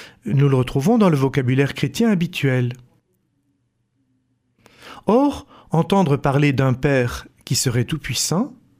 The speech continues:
pour des personnes qui ont vécu la paternité ou la maternité humaine, cela ne correspond pas à leur expérience. Au contraire,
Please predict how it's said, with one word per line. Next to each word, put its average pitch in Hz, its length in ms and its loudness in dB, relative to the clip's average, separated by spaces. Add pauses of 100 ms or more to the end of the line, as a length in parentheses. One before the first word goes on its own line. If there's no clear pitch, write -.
(880)
pour 185 140 2
des 214 100 4
personnes 226 400 2
qui 214 140 0
ont 196 80 4
vécu 185 340 0
la 151 140 2
paternité 139 640 0
ou 131 80 0
la 135 100 0
maternité 151 580 0
humaine, 165 500 2 (1080)
cela 277 220 0
ne 240 40 0
correspond 139 460 0
pas 131 200 -2
à 127 40 0
leur 113 160 0
expérience. 113 840 -6 (1300)
Au 131 80 -2
contraire, 185 640 -2